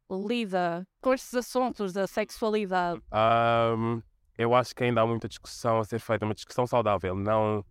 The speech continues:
Speaker 2: do género, sentamos todos, gravamos um vídeo para o, para o YouTube e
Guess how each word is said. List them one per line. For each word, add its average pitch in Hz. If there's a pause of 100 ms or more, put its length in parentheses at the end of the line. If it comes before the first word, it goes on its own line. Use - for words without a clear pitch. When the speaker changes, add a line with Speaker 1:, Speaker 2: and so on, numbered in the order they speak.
(340)
Speaker 2:
do 110
género, 104 (400)
sentamos 110
todos, 113
gravamos 110
um 104
vídeo 107
para 104
o, 101
para 104
o -
YouTube 110 (320)
e 110